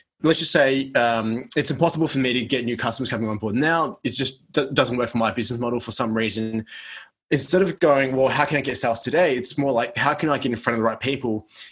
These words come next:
and keep building that momentum and brand recognition and building all of that kind of stuff so that when things do get back to normal, they know who I am and I can get back at them a lot stronger?" So one of it is looking at,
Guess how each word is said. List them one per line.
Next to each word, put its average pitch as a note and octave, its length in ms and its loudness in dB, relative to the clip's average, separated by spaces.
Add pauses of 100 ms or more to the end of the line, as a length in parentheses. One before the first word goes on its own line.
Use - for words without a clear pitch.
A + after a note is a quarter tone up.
and A2+ 120 -6
keep D#3 360 2
building C#3 400 2
that A2+ 280 0
momentum B2 540 0
and A2+ 180 0
brand B2 300 -2
recognition A2+ 500 -4
and A2 160 -2
building C3+ 240 -2
all B2+ 120 0
of A#2 80 -4
that A#2 100 -2
kind A#2 160 -10
of A2+ 80 -8
stuff C#3 320 0 (320)
so - 140 -2
that C3+ 120 4
when C#3 140 0
things F3 240 2
do D#3 180 4
get C#3+ 140 0
back B2 160 0
to A#2+ 80 -4
normal, B2+ 460 2 (160)
they C3+ 180 4
know C3 160 0
who A#2+ 160 0
I G#2 120 0
am G#2 200 -4
and A2+ 80 -4
I A2+ 60 0
can B2 160 -6
get C3 180 -2
back A#2+ 240 -2
at A#2 140 -8
them A2 260 -6
a B2+ 60 -6
lot A#2+ 180 -4
stronger?" A2+ 320 -6 (480)
So C3 160 0
one D#3 160 4
of E3+ 100 6
it E3 120 2
is B2+ 200 0
looking C3 340 -2
at, A2 260 -2